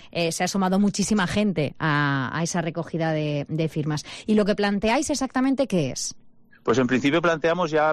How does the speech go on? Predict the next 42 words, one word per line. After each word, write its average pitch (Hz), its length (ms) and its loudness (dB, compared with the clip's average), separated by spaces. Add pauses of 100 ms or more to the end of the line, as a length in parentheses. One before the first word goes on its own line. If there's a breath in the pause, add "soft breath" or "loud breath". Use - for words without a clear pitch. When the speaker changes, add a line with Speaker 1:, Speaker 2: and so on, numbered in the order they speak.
Speaker 2:
a, 113 540 -2
a, - 80 -10
nos, 104 280 -10
nos 107 160 -6
hemos, 120 460 -2
hemos 110 380 0
sido 120 400 4
ambiciosos 117 580 -4
y 127 40 -14 (180)
planteamos 107 420 -2
una 123 100 0
cocina 123 420 0
nueva, 117 360 2 (220)
o - 20 -20
sea, 110 140 0
no, 104 180 -2
que 107 140 0
haya 113 180 4
cocina 120 340 -2
in 120 80 0
situ 113 360 -4
en 95 100 -2
el, 92 300 -2
en 101 140 0
el 98 120 0
co-, 98 160 0
en 101 80 0
el 95 400 2
colegio. 101 380 2
Somos 110 240 0
conscientes 120 360 2
de 117 120 2
que 104 60 -2
es - 80 -2
complicado 107 580 0 (420 soft breath)
porque 101 180 0
la 95 80 2
cocina 104 320 -6
se 101 100 -4
ha 92 40 -4
quedado 98 220 0
pequeña, 110 420 -2